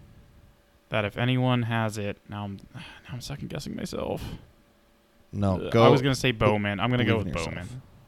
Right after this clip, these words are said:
Speaker 1: I think
Speaker 2: Okay.
Speaker 1: it's Bowman.
Speaker 2: Yeah, I can see that. I can see that. He's got mad otter energy. I was gonna say
Speaker 1: Mm-hmm.
Speaker 2: another good oppor-, or candidate for capybara is Corey LaJoie, just because of hair.
Speaker 1: Yeah,
Speaker 2: Well,
Speaker 1: just
Speaker 2: my
Speaker 1: hair
Speaker 2: hair.
Speaker 1: reasons.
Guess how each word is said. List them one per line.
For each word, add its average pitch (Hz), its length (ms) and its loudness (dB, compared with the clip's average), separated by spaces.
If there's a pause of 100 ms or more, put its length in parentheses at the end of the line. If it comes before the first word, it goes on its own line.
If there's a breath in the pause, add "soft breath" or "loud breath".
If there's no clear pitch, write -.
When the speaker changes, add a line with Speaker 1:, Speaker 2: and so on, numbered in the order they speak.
(180)
Speaker 1:
I - 80 -8
think 151 160 2
Speaker 2:
Okay. 202 100 8
Speaker 1:
it's 196 80 0
Bowman. 78 300 -8 (380)
Speaker 2:
Yeah, 104 260 6
I 101 100 6
can 175 180 2
see 95 200 2
that. 82 280 2 (200)
I 113 80 -2
can 131 160 -2
see 90 140 -2
that. 80 160 -2
He's 110 160 0
got 110 200 4
mad 85 360 0
otter 80 200 2
energy. 80 560 -2 (280 loud breath)
I - 120 -20
was 127 100 -2
gonna 190 120 6
say 202 160 4
Speaker 1:
Mm-hmm. 160 120 2
Speaker 2:
another 131 280 8
good 127 240 2
oppor-, 110 480 6
or 107 320 4 (160)
candidate 113 500 6
for 104 380 4
capybara 98 640 4
is 92 240 0
Corey 113 340 6
LaJoie, 95 640 4
just 117 200 -4
because 95 340 0
of 95 120 -2
hair. 95 480 -8 (800)
Speaker 1:
Yeah, 123 240 4
Speaker 2:
Well, - 100 -18
Speaker 1:
just - 160 -8
Speaker 2:
my - 60 -10
Speaker 1:
hair 120 140 4
Speaker 2:
hair. 113 40 4
Speaker 1:
reasons. 117 540 -4